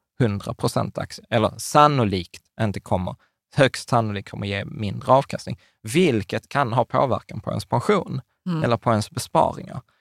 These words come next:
Speaker 1: Så att det, det är en viktig fråga, liksom,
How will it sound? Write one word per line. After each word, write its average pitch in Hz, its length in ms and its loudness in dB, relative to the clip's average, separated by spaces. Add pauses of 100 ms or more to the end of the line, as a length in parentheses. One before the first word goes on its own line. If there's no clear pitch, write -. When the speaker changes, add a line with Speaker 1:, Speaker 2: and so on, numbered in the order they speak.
(260)
Speaker 1:
Så 135 80 4
att 131 100 2
det, 143 260 2
det 131 120 -2
är 139 40 2
en 135 100 -2
viktig 143 560 -2
fråga, 120 760 2 (360)
liksom, 113 420 -2